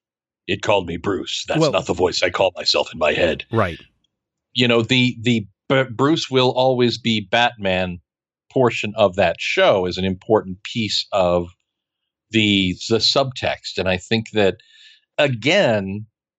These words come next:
Speaker 1: the real-time storytelling, or in that case, the twenty minutes or thirty years into the future storytelling, isn't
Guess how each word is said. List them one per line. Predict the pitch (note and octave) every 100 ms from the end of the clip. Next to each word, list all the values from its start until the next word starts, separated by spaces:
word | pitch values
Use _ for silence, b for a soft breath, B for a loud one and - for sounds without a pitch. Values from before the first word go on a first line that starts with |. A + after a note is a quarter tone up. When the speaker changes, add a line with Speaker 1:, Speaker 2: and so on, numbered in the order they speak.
| _ _ _ _ _ -
Speaker 1:
the | A2+ A#2
real-time | G#2+ A#2 D3+ F3 D#3 - - C3+ B2+ B2
storytelling, | A2 - B2 A#2+ G#2+ G#2+ F#2 D#2+ D2 D2+ F2+
or | G#2+ G2
in | G2 G2
that | G#2 -
case, | - G2+ G2 -
the | G2+ F#2+ - B B -
twenty | - C#3+ B2
minutes | A#2+ A#2 A2+ A#2
or | F#2+
thirty | F#2 B2 A#2
years | G#2+ A2 G#2+ G#2+
into | F#2+
the | F#2
future | - D#3 - G2
storytelling, | - F#2 E2 E2 F#2+ D#2+ D#2+ E2 - B B B B B _ _ _ -
isn't | D3+ F3+ E3 D#3+ D3